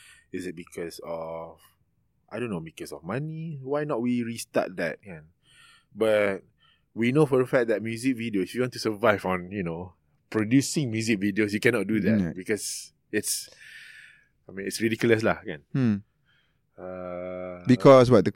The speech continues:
Speaker 2: the, it's so cheap?
Speaker 1: Yeah,
Speaker 2: To,
Speaker 1: it,
Speaker 2: and
Speaker 1: the understanding, apa, the assumption that music video is, is, uh, low cost is,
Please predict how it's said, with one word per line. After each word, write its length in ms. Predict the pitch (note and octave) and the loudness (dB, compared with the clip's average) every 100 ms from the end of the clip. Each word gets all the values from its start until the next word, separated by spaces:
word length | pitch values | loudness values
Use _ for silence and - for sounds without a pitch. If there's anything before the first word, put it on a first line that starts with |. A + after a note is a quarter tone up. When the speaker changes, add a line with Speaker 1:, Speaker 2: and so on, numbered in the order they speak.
| - | -2
Speaker 2:
the, 200 | G#2+ G2+ G2+ - | 2 2 2 0
it's 160 | A2 - - | -4 -4 -6
so 180 | - A#2+ | 4 4
cheap? 260 | - D3+ _ _ _ _ _ - | 4 -8 _ _ _ _ _ -2
Speaker 1:
Yeah, 340 | C#3 A2+ F#2 | 2 4 2
Speaker 2:
To, 80 | A#2 | 0
Speaker 1:
it, 80 | A2+ | 2
Speaker 2:
and 280 | A#2 G#2+ G#2 | 2 2 2
Speaker 1:
the 160 | A#2 | 4
understanding, 1120 | A2 A#2+ B2 - A#2+ B2 B2 B2 A#2+ A#2+ A#2+ G#2+ | 2 -2 -6 0 0 0 0 0 0 -2 -6 -6
apa, 300 | G#2 G#2+ A2+ | -6 -2 -2
the 120 | F#2 | -2
assumption 520 | - G#2 G#2+ - A#2+ G#2 | -2 -2 -2 -2 -2 0
that 80 | F2+ | -2
music 260 | G2 G2+ | -4 -6
video 320 | G2+ G#2 A#2 G2 | -8 -2 0 0
is, 640 | F2+ F2 F2 - - - _ _ _ _ _ _ | -2 -6 -8 -12 -16 -18 _ _ _ _ _ _
is, 440 | F#2 F2 E2 - E2 | -8 -6 -8 -14 -16
uh, 640 | E2+ E2 E2 E2 D#2+ D#2+ D#2+ | -16 -14 -12 -12 -10 -10 -4
low 180 | F2+ G#2 | 0 0
cost 500 | - G2+ F#2+ - E2 | 2 0 0 -8 -12
is, 240 | D#2+ - | -12 -12